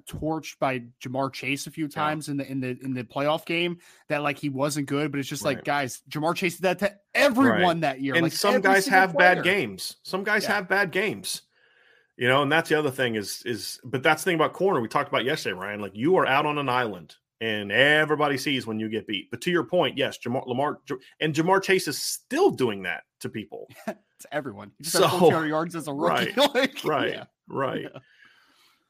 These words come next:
Speaker 2: All
Speaker 1: Oh,
Speaker 2: right,
Speaker 1: Archer's
Speaker 2: so
Speaker 1: trying to get me fired up in the chat, man. He talked about Mac Jones being in the top hundred. Yeah, yeah, he
Speaker 2: Yep.
Speaker 1: was. Yeah.
Speaker 2: Yep. Yep, yep, yep, yep.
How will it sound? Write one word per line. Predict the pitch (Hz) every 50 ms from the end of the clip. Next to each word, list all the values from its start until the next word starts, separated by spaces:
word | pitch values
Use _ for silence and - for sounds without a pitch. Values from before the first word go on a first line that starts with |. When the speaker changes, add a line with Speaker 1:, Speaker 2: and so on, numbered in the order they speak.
| _ _ _ _ _ _ -
Speaker 2:
All | 139 143
Speaker 1:
Oh, | 135
Speaker 2:
right, | 117 113 107
Speaker 1:
Archer's | 151 165 170
Speaker 2:
so | 165 139 127 117
Speaker 1:
trying | 175 156
to | 143 139
get | 139 127
me | 127
fired | 123 - - 139 131 131 127 127
up | 127 123 -
in | 120 110
the | 110
chat, | 104 - - 123 113 110 104
man. | 110 110 110 110
He | 117 117
talked | - 135 120 113 -
about | 123 113 98
Mac | 107 113 113 113 -
Jones | - - 113 110 107 101
being | 101 110 107 104
in | 104 104
the | 104
top | - - 104 104 101 -
hundred. | - 107 104 101 107 101 101 107
Yeah, | 113 117 120 120 120 120 117 117 107 -
yeah, | 98 101 104 104 107 107
he | 101 101
Speaker 2:
Yep. | 98 98 98
Speaker 1:
was. | 92 95 95 95 95 98 - - - - -
Yeah. | 107 107 107 110 110
Speaker 2:
Yep. | 160 185 196 208 208 - _ _ _ _ _ - - - - _ _
Yep, | - 123 117 123 143 151 156 - _ _ _ -
yep, | 113 120 120 - -
yep, | 110 104 - -
yep. | - 95 90 87 -